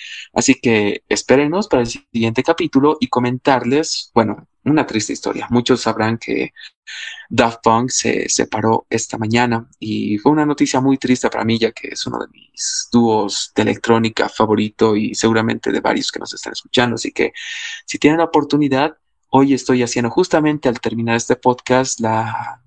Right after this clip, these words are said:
transmisión de uno de sus docu-, documentales en honor a esa agrupación. Así que si gustan, ah, pueden escribir o comentar en este, en este video y ahí vamos a colar el, el link. Más bien, muchas gracias por acompañarnos esta noche.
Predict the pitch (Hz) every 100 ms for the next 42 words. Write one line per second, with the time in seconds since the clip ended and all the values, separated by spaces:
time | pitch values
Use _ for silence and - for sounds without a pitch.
0 | _ - 113 110 120 113 127 131 117 117
1 | 120 120 117 113 - - 110 - 113 113
2 | 113 117 113 107 113 117 - - - -
3 | 110 - - 127 117 113 - - - -
4 | - - 113 117 113 110 - - - -
5 | - 117 190 180 - 202 247 - _ 113
6 | 113 107 - 131 135 127 113 - 110 110
7 | 123 117 113 110 113 113 110 110 - 113
8 | - - - 110 - 156 170 180 208 -
9 | 117 110 208 - - - 117 117 - 117
10 | - 113 107 101 98 98 - - _ _
11 | - 98 - - - - - - - -
12 | _ - 110 127 139 147 143 131 131 131
13 | - 104 - 113 113 113 120 - 180 156
14 | - 190